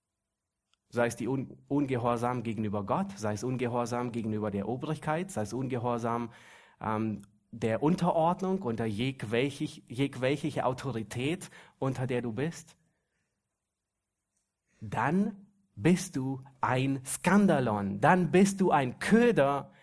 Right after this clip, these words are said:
der ihn in die Sünde führt, damit er dort erwischt wird.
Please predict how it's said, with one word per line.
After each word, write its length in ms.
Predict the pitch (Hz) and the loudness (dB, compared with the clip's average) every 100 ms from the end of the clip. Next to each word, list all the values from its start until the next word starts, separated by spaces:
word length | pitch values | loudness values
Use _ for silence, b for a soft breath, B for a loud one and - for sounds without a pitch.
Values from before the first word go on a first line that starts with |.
| b b | b b
der 380 | 123 160 175 156 | 4 6 6 4
ihn 240 | 139 151 | 4 2
in 180 | 147 139 | 2 2
die 160 | 135 139 | 2 0
Sünde 520 | 117 156 226 220 202 | 4 6 8 8 4
führt, 360 | - 170 127 | 2 0 2
damit 300 | 143 147 151 | 4 4 4
er 140 | 147 131 | 2 2
dort 360 | 143 143 147 - B B | 6 6 4 0 B B
erwischt 600 | 180 175 165 269 - 139 | 6 10 10 8 6 -2
wird. 340 | 135 110 - | -2 -2 -10